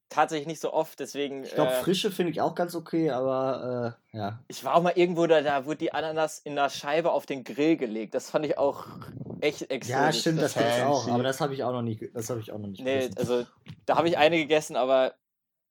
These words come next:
Speaker 1: war nicht so schlimm, wie man's vielleicht denken könnte, aber nee, Ananas bin ich nicht so der Fan von.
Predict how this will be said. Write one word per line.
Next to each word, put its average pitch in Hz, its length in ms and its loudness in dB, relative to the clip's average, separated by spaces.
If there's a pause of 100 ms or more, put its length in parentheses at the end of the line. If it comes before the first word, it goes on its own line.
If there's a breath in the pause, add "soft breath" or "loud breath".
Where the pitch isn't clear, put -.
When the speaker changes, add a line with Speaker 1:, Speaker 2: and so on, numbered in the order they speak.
Speaker 1:
war 143 180 6
nicht 160 120 2
so 156 80 -4
schlimm, 160 220 -2
wie 160 80 -2
man's 143 520 -4
vielleicht 127 400 -6
denken 135 220 -4
könnte, 139 340 -2
aber 110 340 -4 (140)
nee, 113 200 -8 (280)
Ananas 120 460 -6
bin 113 120 -10
ich 117 60 -8
nicht 110 120 -12
so 110 60 -6
der 104 100 -8
Fan 101 280 -10
von. 98 260 -14